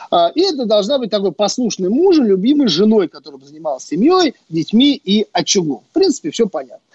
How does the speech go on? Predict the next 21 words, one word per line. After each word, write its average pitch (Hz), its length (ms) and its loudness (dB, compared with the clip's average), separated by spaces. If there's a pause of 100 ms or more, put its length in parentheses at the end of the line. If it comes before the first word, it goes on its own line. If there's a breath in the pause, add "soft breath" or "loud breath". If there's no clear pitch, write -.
(340 loud breath)
М, 220 160 4
а 233 220 4
дальше, 269 640 0
дальше. 147 460 -4
Мужское 185 360 -2
государство 294 480 2
стало 269 380 0
на 190 840 0 (320)
войну 196 340 0
тропы 254 580 0
именно 220 520 -2
с, - 220 -8
э, 160 560 -2
с - 100 -6
ресторанными 190 480 0
сетями, 302 400 0
которые 240 360 0
пропа-, 220 540 2
пропагандируют 196 1000 0
так 254 280 -4
называемый 208 680 0